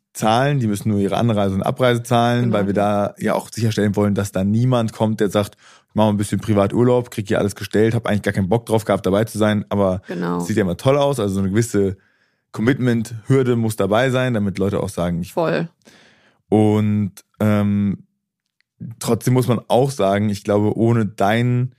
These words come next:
Speaker 1: Zutun, also gerade deine Werbeleistung, wär das nicht umsetzbar. Und das ist, glaub ich, auch der
Speaker 2: Mhm.
Speaker 1: Grund, warum wir nach sechs Jahren, also nee, nach sechs-, im sechsten Talk,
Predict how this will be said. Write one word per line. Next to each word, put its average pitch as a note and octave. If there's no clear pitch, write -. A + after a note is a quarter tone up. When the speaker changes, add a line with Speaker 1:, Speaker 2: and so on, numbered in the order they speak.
Speaker 1:
Zutun, B2
also F#2+
gerade F#2+
deine G2+
Werbeleistung, G#2
wär G#2
das G2+
nicht G2+
umsetzbar. A2
Und F#2+
das F#2+
ist, G#2+
glaub G#2
ich, G2+
auch F#2+
der G2+
Speaker 2:
Mhm. F#2
Speaker 1:
Grund, A2
warum G2+
wir G#2+
nach F#2
sechs -
Jahren, C#3+
also G2+
nee, G2+
nach F#2+
sechs-, -
im G2
sechsten A2
Talk, -